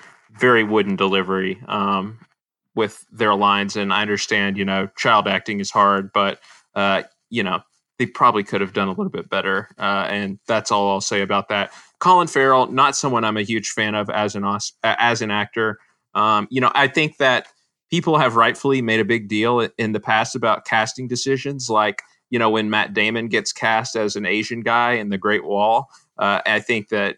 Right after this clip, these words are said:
it's right to make a big deal about that, but I don't know why no one's making a big deal about the fact that we have an Irishman doing a Kentucky accent here, which I think, or, I mean, what he, what he deems to be a Kentucky accent, I think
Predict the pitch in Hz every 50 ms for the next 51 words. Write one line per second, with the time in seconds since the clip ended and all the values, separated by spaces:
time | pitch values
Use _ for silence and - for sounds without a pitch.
0 | _ - 67 87 101 - - 104 104 104 - - - 120 110 110 117 110 113 110
1 | 104 104 113 117 120 120 123 123 123 123 143 139 135 117 - 120 107 - 113 117
2 | 117 131 127 131 131 127 117 123 120 113 113 117 117 113 107 - 120 117 107 -
3 | 117 110 104 98 110 107 101 101 107 110 107 104 110 104 101 110 101 - 117 110
4 | 104 - - 104 - 104 110 104 107 107 107 104 104 - - 117 113 120 139 165
5 | 156 131 110 - - 120 113 120 113 127 131 131 127 127 - - 110 - - -
6 | 156 151 - 139 117 - 113 131 139 - - - 104 98 87 - _ 110 104 104
7 | 104 101 101 - _ _ - _ _ - 120 - - 123 113 107 - 131 120 110
8 | - - 135 123 - 131 135 139 135 131 123 131 170 160 131 143 170 160 127 -
9 | - 143 170 175 156 180 165 151 131 - _ _ _ _ - _ _ - - 165
10 | 165 170 160 - - 131 110 110 104 95 - 104 98 - 113 107 - 104 85 107
11 | 104 92 - - - 107 101 98 90 95 110 - - 123 117 107 -